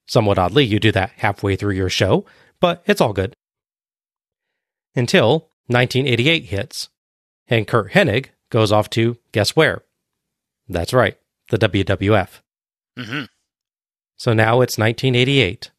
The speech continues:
Speaker 1: Years of talent raids have taken their toll, but you still want to make your company a true rival to the W W F. It's time to bite the bullet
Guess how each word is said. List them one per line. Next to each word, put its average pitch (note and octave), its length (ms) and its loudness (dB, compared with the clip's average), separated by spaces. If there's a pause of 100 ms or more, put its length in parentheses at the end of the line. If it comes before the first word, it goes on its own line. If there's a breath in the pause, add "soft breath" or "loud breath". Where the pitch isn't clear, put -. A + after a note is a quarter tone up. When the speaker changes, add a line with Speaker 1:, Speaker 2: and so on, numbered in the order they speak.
(720)
Speaker 1:
Years D3 520 0
of C#3 140 -2
talent G#2 400 -2
raids F#2+ 420 -4
have A2+ 140 -4
taken A2 320 2
their A#2 160 4
toll, F#2 420 -2 (560)
but A2 260 0 (380)
you G2+ 140 -2
still C3+ 340 2
want C3 220 2
to A#2+ 80 -4
make A2+ 260 0
your C3+ 120 4
company G2 460 -2
a A2 120 -4
true D3 480 0
rival F#2 460 0
to - 120 -8
the G2 120 -2
W G2 320 0
W G2+ 360 0
F. F#2 320 -4 (840)
It's G#2 180 -2
time A#2 260 0
to A2 60 -2
bite A2+ 280 0
the C#3+ 60 0
bullet B2+ 380 2